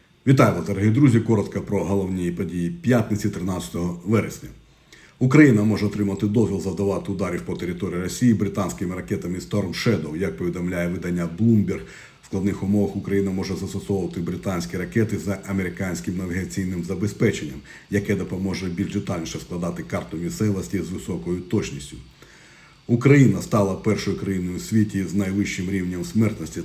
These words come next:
та найнижчим показником народжуваності. На сьогодні Україна має вісімнадцять з половиною смертей на одну тисячу осіб. Це найвищий показник у світі. Та має шість народжувань на одну тисячу осіб. Це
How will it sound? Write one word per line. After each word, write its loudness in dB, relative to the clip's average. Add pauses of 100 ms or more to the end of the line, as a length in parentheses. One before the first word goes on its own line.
та -2 (200)
найнижчим -2
показником -4
народжуваності. 0 (240)
На 2
сьогодні 4
Україна 2
має 2 (760)
вісімнадцять 2
з -6
половиною 2
смертей 2
на 0
одну 0
тисячу -4
осіб. 0 (320)
Це 2
найвищий 2
показник -4 (100)
у 0
світі. 0 (180)
Та -2 (340)
має 2 (360)
шість 2
народжувань 0 (420)
на 0 (120)
одну -2
тисячу -6 (180)
осіб. 0
Це 0